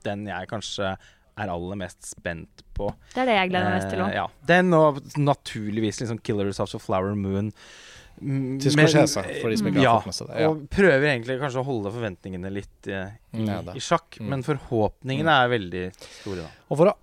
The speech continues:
Speaker 3: lage den siste avslutning, så kan vi jo da også si at Steven Spielberg har gitt pisken videre,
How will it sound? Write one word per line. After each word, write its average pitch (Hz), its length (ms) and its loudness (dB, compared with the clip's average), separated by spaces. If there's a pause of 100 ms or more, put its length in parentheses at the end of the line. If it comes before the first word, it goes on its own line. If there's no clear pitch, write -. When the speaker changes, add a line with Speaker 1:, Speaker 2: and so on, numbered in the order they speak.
Speaker 3:
lage 175 320 2 (140)
den 180 100 0
siste - 460 -2
avslutning, 160 560 0 (480)
så - 120 -2
kan 113 180 0
vi 120 60 0
jo 120 40 0
da 110 100 2
også 101 200 -6
si - 240 -12 (500)
at 131 140 -4
Steven 135 320 -2
Spielberg 120 500 -2 (380)
har 127 140 -2
gitt 123 260 -2 (180)
pisken - 480 -6
videre, 123 400 -4